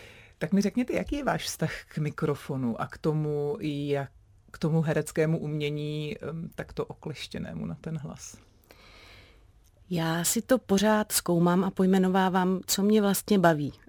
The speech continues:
Speaker 2: na tom povolání. A musím říct, že i teď, jak mám trochu nový život, eh, umělecký, tak jsem čím dál víc přesvědčená o tom, že nějak moje spojení, eh, nebo moje, eh, soustředění na slovo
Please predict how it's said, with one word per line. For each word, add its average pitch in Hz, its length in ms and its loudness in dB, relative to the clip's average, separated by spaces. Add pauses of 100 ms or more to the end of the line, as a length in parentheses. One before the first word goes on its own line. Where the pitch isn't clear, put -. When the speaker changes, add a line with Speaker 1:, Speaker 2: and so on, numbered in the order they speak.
Speaker 2:
na 165 140 0
tom 160 160 -2
povolání. 151 640 0 (180)
A 160 100 0
musím 208 380 2
říct, - 360 -4
že 170 120 0
i 165 140 -4
teď, 170 300 -6
jak 165 120 -2
mám 165 180 -2
trochu 175 260 -6
nový 160 260 -2
život, 202 320 0 (800)
eh, 156 360 0 (260)
umělecký, 190 840 2
tak 175 260 -2
jsem 185 640 0 (1000)
čím 180 240 2
dál 202 200 6
víc 202 180 2
přesvědčená 190 720 2
o 165 80 0
tom, 180 240 2
že 175 160 2
nějak 170 400 2
moje 170 320 2
spojení, 170 760 2
eh, 151 440 -4 (100)
nebo 165 200 2
moje, 185 460 4
eh, - 40 -2 (340)
soustředění 185 800 4
na 160 160 0
slovo 165 500 0